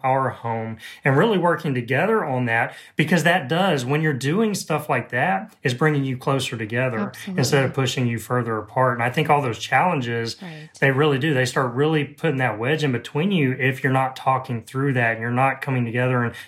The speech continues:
Speaker 1: knowing how to do that, right? But coming together and working through those differences. And in that, you've got to continue dating each other. You know, that's one of the, kinda like you were saying, that's one of the big things is, okay, now let's put the kids aside.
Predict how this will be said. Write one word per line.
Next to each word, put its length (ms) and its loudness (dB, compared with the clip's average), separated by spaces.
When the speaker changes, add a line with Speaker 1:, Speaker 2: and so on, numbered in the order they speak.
Speaker 1:
knowing 220 4
how 220 2
to 100 -4
do 300 -4
that, 280 -2
right? 380 0
But 240 4
coming 220 2
together 320 2
and 160 0
working 440 0
through 280 0
those 240 0
differences. 880 -2
And 240 4
in 260 2
that, 400 2
you've 220 -4
got 260 2
to 80 -4
continue 480 -4
dating 460 -2
each 240 -8
other. 240 -8
You 80 -6
know, 120 -2
that's 280 2
one 120 4
of 100 0
the, 200 0
kinda 140 6
like 160 4
you 80 2
were 80 4
saying, 200 0
that's 180 -2
one 100 0
of 60 -2
the 80 -4
big 320 -2
things 340 0
is, 380 0
okay, 260 4
now 220 4
let's 140 0
put 160 -4
the 80 -10
kids 240 -2
aside. 460 0